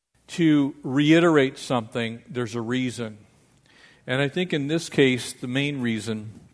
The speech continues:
is this. We as Christians, because we have been saved by grace through faith, our natural tendency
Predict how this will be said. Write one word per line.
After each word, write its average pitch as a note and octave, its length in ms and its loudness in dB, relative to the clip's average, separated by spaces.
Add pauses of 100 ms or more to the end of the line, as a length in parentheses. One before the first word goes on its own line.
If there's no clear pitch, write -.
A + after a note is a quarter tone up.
(140)
is A#2 220 -2
this. - 500 -10 (1400)
We G3 420 0
as D3+ 320 2
Christians, A2+ 960 -6 (100)
because C3 440 -2
we C3 100 -4
have B2+ 140 -2
been A2+ 160 -8
saved D#3+ 440 0
by C3+ 200 2
grace A#2 340 -4
through A2 220 -8
faith, G#2+ 680 -6 (480)
our C#3+ 240 0
natural E3+ 800 -2
tendency A#2 1300 -8